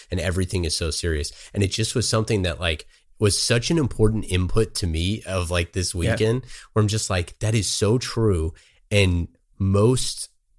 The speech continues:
Speaker 1: and it's such, like, a, of, like, what are the inputs in your life that you are doing to just straight up have fun?
Speaker 2: Yeah. And man, that's like, I, I think we've, one of the, uh, more subliminal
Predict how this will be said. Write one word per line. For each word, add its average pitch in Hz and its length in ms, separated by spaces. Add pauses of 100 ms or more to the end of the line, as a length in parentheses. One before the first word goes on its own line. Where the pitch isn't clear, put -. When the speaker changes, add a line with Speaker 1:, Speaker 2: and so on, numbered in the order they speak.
(120)
Speaker 1:
and 117 80
it's 104 140
such, 123 260
like, 117 160
a, 104 100 (120)
of, 117 120
like, 98 220 (260)
what 104 240
are 156 80
the 147 140
inputs 107 640
in 98 120
your 95 160
life 87 400
that 90 320
you 95 240
are 92 100
doing 92 340
to - 180
just 101 260
straight 95 340
up 98 160
have 85 260
fun? 80 380 (400)
Speaker 2:
Yeah. 104 220 (400)
And 107 340
man, 120 240
that's 117 220
like, 110 280 (440)
I, 120 200
I 113 60
think 175 220
we've, 139 280 (340)
one 131 180
of 160 80
the, 120 200
uh, 107 280 (120)
more 120 180
subliminal 107 840